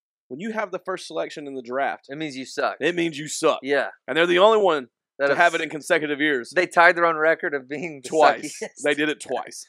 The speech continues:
Speaker 2: <laughs> Okay, I like
Speaker 1: Okay.
Speaker 2: that about them. I like that.
Speaker 1: All right.
Speaker 2: That's attractive to me.
Speaker 1: Also, the Cleveland Browns are one of only two franchises ever to go winless on a schedule of at least sixteen games.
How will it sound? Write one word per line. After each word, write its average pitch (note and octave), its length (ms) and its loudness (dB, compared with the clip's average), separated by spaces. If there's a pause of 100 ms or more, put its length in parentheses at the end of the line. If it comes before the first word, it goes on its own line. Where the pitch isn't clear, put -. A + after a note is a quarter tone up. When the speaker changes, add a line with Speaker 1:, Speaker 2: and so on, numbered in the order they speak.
Speaker 2:
<laughs> - 100 -12
Okay, B2 420 -6
I C3 60 0
like B2+ 220 0
Speaker 1:
Okay. B2 80 -4
Speaker 2:
that A2 120 -2
about G2+ 300 -8
them. G2+ 160 -14
I G#2 100 -8
like G#2 220 -8
that. A2+ 100 -8
Speaker 1:
All A2 100 -6
right. C3 120 -2
Speaker 2:
That's A#2+ 160 -6
attractive B2+ 500 -6 (100)
to B2+ 60 -16
me. A#2+ 320 -16
Speaker 1:
Also, F3 500 -2 (260)
the C3 80 -6
Cleveland B3 300 -8
Browns G#3+ 280 -2
are E3 80 -6
one D#3+ 460 -6 (1000)
of D3 140 -4
only F#3 160 -2
two B3+ 220 -6
franchises E3+ 680 -4 (100)
ever G3+ 300 2
to D3+ 120 -14
go D3 200 -2
winless D#3 500 -8 (460)
on C3+ 120 -2
a - 40 -4
schedule D#3+ 440 -6
of A#2 60 -8
at A#2+ 100 -6
least C3+ 280 -8
sixteen C#3 380 -10
games. C3+ 400 -10